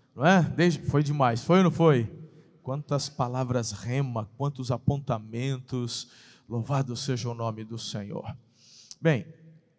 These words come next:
nós estamos concluindo esta conferência nesse domingo,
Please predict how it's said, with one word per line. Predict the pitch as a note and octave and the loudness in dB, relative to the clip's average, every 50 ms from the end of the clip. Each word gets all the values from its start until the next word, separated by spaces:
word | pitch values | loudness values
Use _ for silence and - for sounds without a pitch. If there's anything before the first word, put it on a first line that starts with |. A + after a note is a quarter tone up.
| _ _ _ _ _ _ _ _ _ _ _ _ | _ _ _ _ _ _ _ _ _ _ _ _
nós | - D3+ E3 E3 D#3 D3 B2+ | 0 4 6 6 6 6 4
estamos | D3 C3+ - - - D#3+ D#3+ D#3 D3+ D3 B2+ - - | 2 0 0 2 2 4 4 4 2 0 -2 -2 -6
concluindo | - - D#3+ D#3 D#3 D3+ C#3 C3+ D3+ G3 A3+ A3+ F#3+ E3+ | -4 -2 -2 -2 0 -2 -2 0 0 0 -2 0 2 2
esta | C#3 - - C#3 | 2 4 2 0
conferência | - - D3+ C#3+ - - C#3 B2 A#2+ C3 B2 B2 B2 A#2 - - A2+ A2+ | 0 0 -2 0 0 2 0 0 0 0 -2 -2 -4 -4 -2 -2 -2 -2
nesse | A2 A2+ A2 - - B2+ | 0 -2 -4 -2 -4 -2
domingo, | C3 E3+ F3 E3 D#3+ F3 F#3 F3+ E3 F#3 F#3+ F3 - | -2 0 0 2 2 2 2 2 2 2 2 2 0